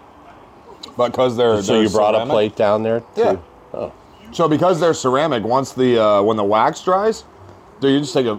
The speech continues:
Speaker 1: a spoon, get a corner of it, just, it pops right
Speaker 2: Oh,
Speaker 1: off of it.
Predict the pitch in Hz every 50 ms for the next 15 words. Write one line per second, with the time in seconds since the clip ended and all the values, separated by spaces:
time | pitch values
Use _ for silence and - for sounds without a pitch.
0 | 92 107 107 95 - - - 127 139 170 202 220 196 - - - - - - -
1 | - - - - - - - 101 131 131 127 - - 131 135 156 175 175 190 196
2 | 185 - 120 - - - - - - - - 135 131 - 131 135 135 - 123 131
3 | 131 139 143 143 98 95 95 90